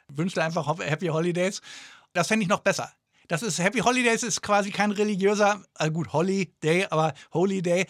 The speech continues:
Aber bei uns wäre es ja Feiertag und Feiertag kann ja auch säkulär sein. Ähm, frohe Feiertage sozusagen. Das wäre für mich eigentlich die Option, die ich wählen würde.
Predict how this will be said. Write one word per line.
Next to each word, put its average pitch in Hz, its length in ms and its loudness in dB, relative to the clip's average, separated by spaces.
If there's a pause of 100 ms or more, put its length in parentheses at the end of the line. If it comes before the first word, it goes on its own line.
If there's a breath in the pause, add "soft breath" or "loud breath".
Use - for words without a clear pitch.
(400 loud breath)
Aber 147 180 2
bei 160 40 0
uns 180 140 0
wäre 165 80 4
es 156 60 0
ja 151 80 2
Feiertag 170 460 2
und 151 120 -4
Feiertag 160 400 0
kann 165 100 -2
ja 156 80 -2
auch 151 80 -2
säkulär 151 500 0
sein. 165 420 0
Ähm, 143 380 -4
frohe 156 220 -2
Feiertage 151 500 2
sozusagen. 151 600 -2 (320 loud breath)
Das 151 180 -2
wäre 165 140 2
für 160 80 0
mich 165 320 -2
eigentlich 147 400 -6
die 131 520 -6
Option, 147 380 -2
die 165 60 -6
ich 156 160 -8
wählen 127 240 -2
würde. 120 280 -10